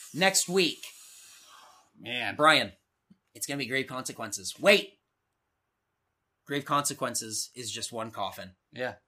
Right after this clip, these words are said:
Speaker 1: This is gonna have four coffins, and it's gonna be graver consequences.
Speaker 2: Yeah. I don't really see how four coffins changes anything.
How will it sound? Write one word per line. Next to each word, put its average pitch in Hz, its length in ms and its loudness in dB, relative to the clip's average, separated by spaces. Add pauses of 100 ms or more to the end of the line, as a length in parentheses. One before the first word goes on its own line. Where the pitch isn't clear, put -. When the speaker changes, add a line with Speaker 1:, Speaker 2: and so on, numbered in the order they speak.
(540)
Speaker 1:
This 139 240 -2
is 135 100 -4
gonna 143 200 0
have 117 400 0 (960)
four 127 220 -4
coffins, 85 720 -10 (520)
and 101 160 -8
it's 92 160 -8
gonna 101 280 -12
be 82 300 -16 (720)
graver 101 960 -12
consequences. - 1600 -6
Speaker 2:
Yeah. - 220 -10 (1600)
I 120 40 -16
don't 113 260 -10 (140)
really 120 240 -10
see 113 140 -14
how 117 140 -4
four - 220 -14
coffins 110 800 -10 (1000)
changes 135 440 -4
anything. 160 760 -2